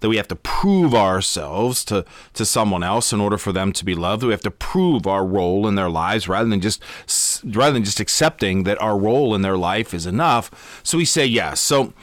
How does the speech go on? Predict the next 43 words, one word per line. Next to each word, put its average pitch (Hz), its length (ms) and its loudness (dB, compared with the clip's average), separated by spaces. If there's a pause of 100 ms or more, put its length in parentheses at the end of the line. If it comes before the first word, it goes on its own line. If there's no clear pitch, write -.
(200)
so, 156 400 2
you 165 100 2
know, 156 60 4
I 156 40 2
talked 202 280 2
about, 147 260 4
and, 135 240 0
and, 131 160 2
and 117 220 -2
how 123 100 2
do 127 60 4
you 135 80 4
overcome 156 300 0
that? 214 140 2
You 170 60 -4
say 170 180 0
no. 139 240 0 (420)
You 180 100 -4
say 240 120 2
no. 254 260 0 (500)
No 143 180 6
is 170 100 4
a 170 40 -2
complete 160 320 0
sentence. - 360 -6 (260)
Uh, 123 40 0
you 120 80 0
don't 120 100 0
have 117 100 -2
to - 80 -2
explain. 113 580 0
You 151 280 -2
say 147 180 0
no. 135 260 0 (240)
And 190 120 0
if 190 80 0
you're 220 100 0
not 277 220 2
really 185 240 2
good 160 180 2
at 139 120 -4
practicing 170 640 0
no, 175 300 2